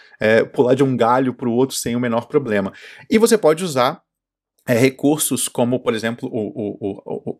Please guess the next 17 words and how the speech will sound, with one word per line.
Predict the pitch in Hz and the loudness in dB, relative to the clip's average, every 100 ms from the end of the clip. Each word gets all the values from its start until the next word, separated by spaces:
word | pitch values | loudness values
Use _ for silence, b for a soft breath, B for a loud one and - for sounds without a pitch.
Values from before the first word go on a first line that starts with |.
| _ | _
a | |
plataforma | - 123 123 135 | 0 0 2 2
de | 120 | 0
blog | 95 113 120 | 2 2 2
que | - 131 | 0 -2
eu | |
uso | 110 160 156 _ _ _ | 0 -2 -6 _ _ _
tem | 135 196 202 B B B | -2 0 -2 B B B
uma | 120 113 | -6 -2
conta | 120 113 113 | 0 0 0
ActiveRepub, | 107 - 110 - 104 120 131 | -6 -6 -8 -6 -2 0 2
eu | 113 | 0
poderia, | 135 131 117 113 135 | 0 0 0 2 0
por | 135 120 | 0 -6
exemplo, | 110 117 120 127 | -4 -4 -4 -6
tá | 123 | -6
publicando | - 151 143 135 - 117 123 135 | -4 -6 -4 -6 -2 0 2 -2